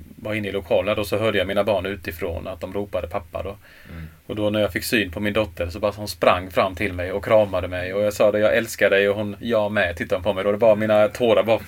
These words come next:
Speaker 1: rann ner på, på barnen då. Och det var så, så känslomässigt ögonblick. Men just den dagen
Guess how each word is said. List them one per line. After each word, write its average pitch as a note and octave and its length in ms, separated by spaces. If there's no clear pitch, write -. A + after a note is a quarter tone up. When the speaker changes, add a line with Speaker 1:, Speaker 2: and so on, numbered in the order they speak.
Speaker 1:
rann G#2 260
ner F#2 280
på, F#2 300
på A#2+ 100
barnen F#2 320
då. G#2 120
Och G2 80
det G#2 60
var A#2 140
så, B2 480
så A#2+ 260
känslomässigt G#2 580
ögonblick. G2 480
Men A2+ 160
just A#2+ 320
den A2 300
dagen F#2+ 560